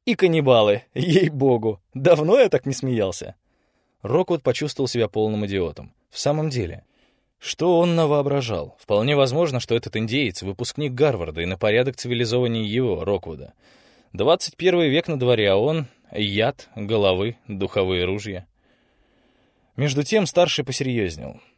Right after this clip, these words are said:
Сделав своим товарищам знак замолчать,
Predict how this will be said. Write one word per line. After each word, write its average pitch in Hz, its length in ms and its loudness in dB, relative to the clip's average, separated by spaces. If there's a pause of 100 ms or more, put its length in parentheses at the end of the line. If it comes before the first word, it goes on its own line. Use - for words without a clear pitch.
(680)
Сделав 143 680 2
своим 131 340 -2
товарищам 117 520 2
знак 98 240 -4
замолчать, 90 540 -4